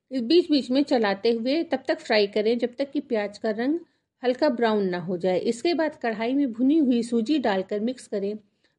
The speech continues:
मिश्रण को दो मिनट तक भूनने के बाद कढ़ाई में तीन कप गुनगुना पानी और स्वादानुसार नमक डालकर चम्मच से चलाएं। इसके बाद कढ़ाई को ढककर उपमा को चार से पाँच मिनट तक पकने दें।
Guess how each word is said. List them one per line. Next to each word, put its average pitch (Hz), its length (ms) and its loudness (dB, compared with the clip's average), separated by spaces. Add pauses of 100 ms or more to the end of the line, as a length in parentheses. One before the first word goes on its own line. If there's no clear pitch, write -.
मिश्रण 311 340 2
को 330 100 0
दो 294 240 2
मिनट 240 420 2
तक 240 120 -2
भूनने 269 380 2
के 311 120 -4
बाद 220 260 -4
कढ़ाई 226 380 -2
में 277 180 4
तीन 277 240 0
कप 226 340 0 (380)
गुनगुना 220 400 0
पानी 220 440 0
और 262 480 -2 (320)
स्वादानुसार 262 760 0
नमक 247 360 4
डालकर 202 420 0
चम्मच 240 380 2
से 302 140 -2
चलाएं। 175 440 -2 (160)
इसके 240 280 -2
बाद 330 200 -2
कढ़ाई 233 400 -4
को 294 120 -4
ढककर 254 400 -2
उपमा 254 400 -6
को 269 160 -4
चार 254 280 -2
से 269 140 -8
पाँच 214 340 -6
मिनट 202 240 -4
तक 277 180 -6
पकने 185 320 -4
दें। 185 160 -4